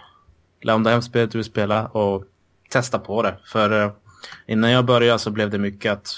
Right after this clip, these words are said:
ja, men, daltade med det. Jag visste inte om det var min grej, men att bara liksom ta fram en emulator och bara prova, det är, då vet man sen. Och det kan ju vara, fastnar man för det sen, då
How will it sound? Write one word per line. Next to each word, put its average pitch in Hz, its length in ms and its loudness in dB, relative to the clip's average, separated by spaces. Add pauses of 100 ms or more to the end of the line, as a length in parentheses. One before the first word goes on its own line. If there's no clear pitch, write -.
(320)
ja, 90 80 -10
men, 98 280 -8 (1080)
daltade 101 560 0
med 101 200 0
det. 98 60 0
Jag 98 80 -2
visste 101 220 -6
inte 98 140 -6
om 98 60 -4
det 98 60 -4
var 95 180 -2
min 95 200 -2
grej, 92 360 -2
men 92 260 -4 (720)
att 107 180 -2
bara 104 120 4
liksom 98 400 -2
ta 101 200 0
fram 101 320 -2
en 98 100 -2
emulator 98 500 -2
och 95 60 -2
bara 92 100 -2
prova, 98 420 -2
det 101 160 -2
är, 95 180 -2 (1200)
då 113 100 2
vet 123 200 2
man 104 120 -2
sen. 104 360 -2
Och - 100 -10
det 104 100 -6
kan 110 200 -2
ju 104 60 0
vara, 98 300 -2 (1200)
fastnar 135 320 0
man 131 140 2
för 110 140 0
det 104 60 -4
sen, 104 320 -2
då 104 240 -4